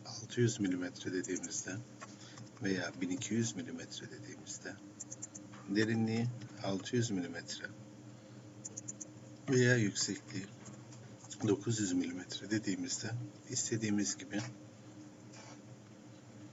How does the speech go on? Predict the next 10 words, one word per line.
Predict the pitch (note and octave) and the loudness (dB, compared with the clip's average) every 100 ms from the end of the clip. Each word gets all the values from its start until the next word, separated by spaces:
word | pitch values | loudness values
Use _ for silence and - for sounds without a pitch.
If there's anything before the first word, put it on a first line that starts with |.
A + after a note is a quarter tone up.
| - - - - - - - - - - - - - A#2 G#2+ | -14 -16 -16 -16 -16 -16 -14 -14 -14 -16 -14 -10 -6 -2 2
mobilyamızın | G#2+ G#2+ G2 F2+ F2 - - | 4 6 4 4 -2 -4 -2
tasarımını | A#2+ A#2 F#2+ F2 F2 G#2 B2 - - - | 2 2 2 -2 -2 -2 -2 -8 -10 0
değiştirebiliriz. | F#2+ - - G2 F#2+ F2 - - - - - - - - - - - | 2 2 2 2 2 -2 -2 -4 -4 -10 -14 -12 -14 -14 -14 0 4
Bakın | C3+ B2 A2+ | 4 2 0
biraz | C3 C3+ A#2 | 4 6 6
evvel | G2 F2+ A2 B2+ - - | 4 2 0 -2 -8 -12
komodin | - A2 G#2+ A2 A2+ - - G2+ | -2 2 2 6 4 4 -8 -8
olabilecek | G2 F#2 F2 E2+ - - - - - - - - - - - - - - - - - - | -2 0 0 -2 -2 -4 -6 -10 -14 -16 -16 -16 -16 -16 -14 -14 -14 -14 -16 -16 -16 -4
dolabımızın | G2 F#2 F#2 F#2 F#2 F2+ F2+ - - | 0 4 4 4 2 2 0 -2 2
gövdesi | G#2 F2+ F2 - A2+ | 2 2 2 2 0